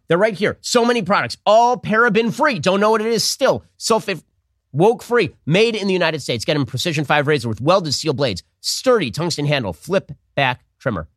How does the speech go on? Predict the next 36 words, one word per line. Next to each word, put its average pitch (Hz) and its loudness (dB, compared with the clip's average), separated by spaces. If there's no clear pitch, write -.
It's 117 -8
a 180 0
really 233 4
good 208 0
product. 165 0
Like 139 -4
right 190 2
here 196 0
is 170 -2
the 156 -4
shampoo. 151 -2
I 113 0
use 156 -2
the 160 -4
shampoo 170 -2
every 196 2
single 175 -2
day. 131 0
It 147 -2
is 143 0
excellent. 113 -4
Also, 202 2
we 127 -2
have 170 0
the 190 -2
conditioner. 185 -4
The 156 -2
conditioner, 214 2
really 220 4
good. 190 4
I've 147 2
been 180 0
informed 214 0
that 135 0
real 233 4
men 147 0